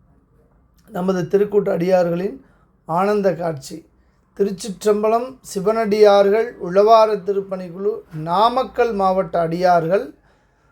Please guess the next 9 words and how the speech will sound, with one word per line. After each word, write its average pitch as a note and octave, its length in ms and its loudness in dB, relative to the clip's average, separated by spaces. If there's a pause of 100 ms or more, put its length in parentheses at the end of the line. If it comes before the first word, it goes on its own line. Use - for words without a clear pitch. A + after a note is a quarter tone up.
(180)
தனவாசி B3 1120 2 (180)
ஒரு A3 320 -4
கோடி C4+ 380 4
சிவலிங்க A3+ 640 -2
ஆலயத்தில் F#3+ 760 -2
உழவாரம் A3 640 4
செய்தபோது, F3 840 -10 (920)
தாங்களும் B3 800 2 (300)
இந்த G#3 240 0